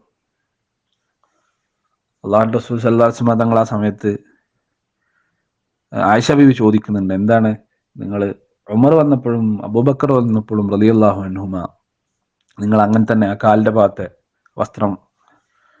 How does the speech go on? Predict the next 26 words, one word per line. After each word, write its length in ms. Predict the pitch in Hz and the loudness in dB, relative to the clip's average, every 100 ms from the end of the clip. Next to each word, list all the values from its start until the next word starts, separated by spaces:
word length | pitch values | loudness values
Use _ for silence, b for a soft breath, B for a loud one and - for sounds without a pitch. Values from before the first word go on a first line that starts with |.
| _ _ - - - - _ | _ _ -20 -20 -20 -20 _
ആ, 360 | - 175 156 156 151 | -4 0 2 0 2
നേരെയാക്കാതെ 640 | 151 156 165 147 147 135 | 4 4 2 2 0 0
കടന്നല്ലോ. 720 | 135 120 120 110 98 90 _ _ | 0 -2 0 0 -2 -8 _ _
ഉസ്മാൻ 360 | 76 - 131 135 | -20 -4 0 2
റളിയല്ലാഹു 300 | 131 123 117 | 2 2 2
അൻഹു 120 | 113 | 0
വന്നപ്പോ 500 | 107 101 101 98 _ 104 | -2 -4 -8 -12 _ -8
നിങ്ങൾ 200 | 101 101 | -6 -6
മാറ്റി, 340 | 98 95 101 | -6 -8 -10
എന്തേ 400 | 92 101 110 95 _ _ _ _ _ | -8 0 0 0 _ _ _ _ _
നിങ്ങൾ 200 | 107 101 | -8 -4
മറച്ചത്?" 420 | 101 98 - 123 127 | 0 -2 -2 0 4
എന്ന് 120 | 120 | 4
ചോദിച്ചപ്പോ 640 | 104 95 98 101 92 - _ _ _ _ _ | 2 -4 -8 -8 -10 -10 _ _ _ _ _
അള്ളാഹുവിന്റെ 420 | - 101 98 101 | -12 -4 -4 -4
റസൂൽ 260 | 98 - 95 | -10 -10 -10
സല്ലല്ലാഹു 340 | - 95 95 | -8 -6 -6
അലൈഹി 140 | - | -6
വസല്ലം 120 | 95 92 | -8 -6
തങ്ങൾ 160 | 92 | -6
മറുപടി 320 | 90 90 92 | -6 -6 -4
പറഞ്ഞത്, 380 | 92 87 87 90 | -6 -6 -10 -4
"അല 160 | 98 135 | 0 0
അസ്തഹി 500 | 127 - 160 - 156 | 0 -4 -6 0 4
മിൻ 220 | 143 123 | 4 4
റജുലിൻ 480 | 117 131 135 95 | 2 4 4 2